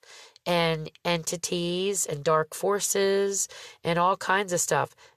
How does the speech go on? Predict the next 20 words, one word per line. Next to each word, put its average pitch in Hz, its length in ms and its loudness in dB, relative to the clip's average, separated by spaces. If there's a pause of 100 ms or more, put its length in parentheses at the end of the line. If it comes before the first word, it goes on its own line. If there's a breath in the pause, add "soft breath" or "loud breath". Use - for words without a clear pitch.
(100)
That's 170 420 2
what 208 140 -4
this 170 180 0
channel's 160 460 0
about. 175 400 2 (540 loud breath)
Our 160 120 2
government, 170 880 0 (260 soft breath)
the - 80 -10
cover-ups, 160 1000 2 (420 loud breath)
conspiracies, 185 1400 0 (340 loud breath)
you 160 80 -4
know, 165 100 2
what 165 160 2
they 170 100 2
call 151 340 4
conspiracies, 151 880 -2
so - 140 -2
they 151 140 0
can 151 160 -4
undermine, 151 800 0